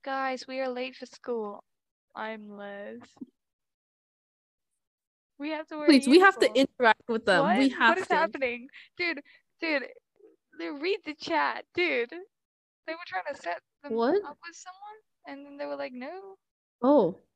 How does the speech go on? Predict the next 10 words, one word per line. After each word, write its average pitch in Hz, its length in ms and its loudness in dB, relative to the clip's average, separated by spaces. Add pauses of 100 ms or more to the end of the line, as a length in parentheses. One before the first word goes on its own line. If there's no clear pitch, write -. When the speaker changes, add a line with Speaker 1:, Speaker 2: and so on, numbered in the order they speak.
(1700)
Speaker 1:
I 247 40 -12
don't 277 180 -10
Speaker 2:
What 285 180 2
Speaker 1:
like - 0 -
Speaker 2:
does 233 160 0
that 226 220 4
Speaker 1:
boys. 330 40 6
Speaker 2:
mean? 208 380 2
<gasps> - 1600 -20
Speaker 1:
Dude. 427 100 8